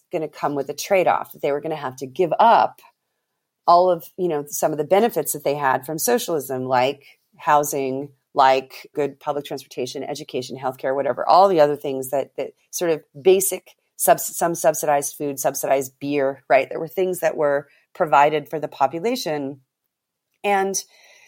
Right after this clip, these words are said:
so what you, what you need, what I feel like is emerging today, certainly when I talk to people in this part of the world,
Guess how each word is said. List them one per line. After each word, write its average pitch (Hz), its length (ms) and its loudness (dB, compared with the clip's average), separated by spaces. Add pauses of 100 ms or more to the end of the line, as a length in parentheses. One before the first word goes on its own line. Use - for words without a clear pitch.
(140)
so 247 200 2
what 220 220 0
you, 226 240 -4
what 214 220 -2
you 208 160 -4
need, 254 440 -4
what 185 140 2
I 185 120 4
feel 208 220 -2
like 185 160 -2
is 170 140 -6
emerging 170 520 -4
today, 131 500 0
certainly 208 340 -2
when 160 140 -4
I 143 100 -2
talk 147 220 -4
to 131 80 -16
people 135 260 -12
in 143 100 -8
this 139 140 -10
part 139 180 -6
of 135 60 -8
the 139 80 -8
world, 156 500 0